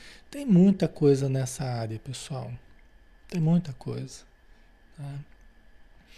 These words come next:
O importante é a gente não,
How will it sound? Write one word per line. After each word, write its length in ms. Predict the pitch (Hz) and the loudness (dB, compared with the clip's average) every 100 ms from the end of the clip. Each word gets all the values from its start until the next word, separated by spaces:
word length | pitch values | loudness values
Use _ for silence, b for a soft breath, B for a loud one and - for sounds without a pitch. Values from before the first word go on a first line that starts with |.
| B B B B B - | B B B B B -20
O 240 | 262 262 247 | -12 -4 0
importante 760 | 220 277 277 277 233 247 247 | 4 6 4 4 6 6 2
é 80 | 262 | 0
a 100 | 269 | 0
gente 440 | 214 220 220 240 | 4 4 4 0
não, 520 | 240 226 214 214 220 | 0 2 4 4 2